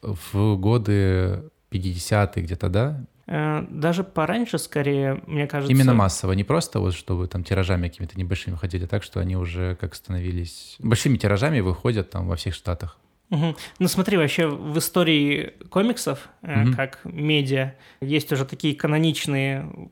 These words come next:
Speaker 2: хронологии,
Speaker 1: Ага.
Speaker 2: условные типы. И первый вот период, его называют обычно «Золотой эрой комиксов» или
Speaker 1: Мгм.
Speaker 2: золотой эпохой комиксов,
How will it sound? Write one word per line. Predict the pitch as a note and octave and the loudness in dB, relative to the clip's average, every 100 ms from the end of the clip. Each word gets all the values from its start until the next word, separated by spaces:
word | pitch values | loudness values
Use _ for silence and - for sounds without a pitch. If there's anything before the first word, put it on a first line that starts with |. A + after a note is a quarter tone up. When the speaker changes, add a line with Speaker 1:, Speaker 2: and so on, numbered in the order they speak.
| - | -6
Speaker 2:
хронологии, | C#3 E3+ D#3+ D#3+ F3 G#3+ G#3 D3+ | -2 2 4 4 4 4 4 4
Speaker 1:
Ага. | D3 | 4
Speaker 2:
условные | G#2+ D3 C#3+ C#3 C#3 C3+ | 6 6 4 2 0 -2
типы. | - G3 G3+ C#3+ - - - | 0 0 0 -2 -6 -16 -4
И | D#3 | -2
первый | D3 _ - E3+ D3 D3 | -2 _ 2 4 4 2
вот | C#3+ C#3 | 2 0
период, | D3 G3 A#3+ | 0 2 0
его | C#3 C3+ | 0 0
называют | C3+ C#3 C#3+ C#3 | 0 2 0 0
обычно | C3+ C#3 D3 C3+ | -2 -2 -2 0
«Золотой | C#3+ D3 D3 C#3+ C#3+ | 2 0 2 2 2
эрой | C#3 C3+ | 2 2
комиксов» | F#3+ A3+ - C3+ A#2 | 2 0 -2 -2 2
или | G#2+ | 4
Speaker 1:
Мгм. | |
Speaker 2:
золотой | C3+ C#3+ D3 C#3+ | 4 2 2 0
эпохой | D#3 C#3 C3+ | 0 -2 -2
комиксов, | C#3+ C3+ C3 C#3 - | 0 0 -2 -8 -12